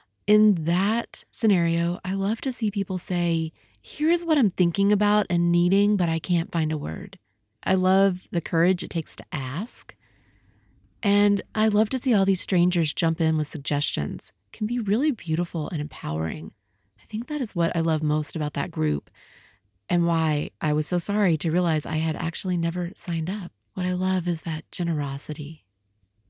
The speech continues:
of strangers. I don't think I could choose a word that someone else gave me, but that's me.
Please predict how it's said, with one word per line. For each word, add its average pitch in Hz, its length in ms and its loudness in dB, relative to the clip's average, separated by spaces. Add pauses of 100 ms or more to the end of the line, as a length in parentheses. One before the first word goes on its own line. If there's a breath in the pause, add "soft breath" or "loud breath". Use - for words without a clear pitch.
(260)
of 156 140 -8
strangers. - 760 -14 (1500)
I 202 160 -2
don't 302 180 -2
think 226 140 2
I 190 80 4
could 160 160 -2
choose 160 240 2
a 170 80 0
word 170 320 2
that - 120 -4
someone 147 260 0
else 143 200 -6
gave - 280 -6
me, - 260 -14 (340)
but - 100 -20
that's 185 260 -10
me. 185 340 -6